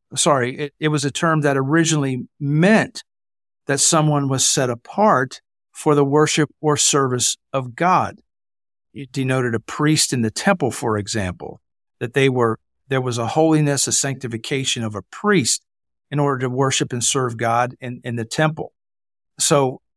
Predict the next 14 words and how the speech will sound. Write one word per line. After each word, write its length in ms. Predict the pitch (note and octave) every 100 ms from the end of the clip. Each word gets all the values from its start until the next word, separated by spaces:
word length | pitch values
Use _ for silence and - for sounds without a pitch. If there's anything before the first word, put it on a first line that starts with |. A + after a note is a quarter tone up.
| _
while 680 | D#3 C#3 F3 A#3 G#3+ D#3+ D#3+
the 140 | D3 C#3+
term 460 | - E3 D#3 C#3+ D3+
may 320 | D3+ E3+ G#3
refer 520 | E3+ D#3 - D#3 D3
to 160 | - B2+
people, 580 | - F#3 F#3 F#3 F3
sometimes 600 | E3 F#3 F3+ F3+ F3 D#3+
the 100 | D#3+
term 260 | - E3 D#3
holiness 440 | D3+ D#3+ D#3 D3
referred 320 | C#3+ - C3+ A#2
to 100 | A2+
objects, 720 | C#3+ E3+ D#3 E3 E3+ E3+ -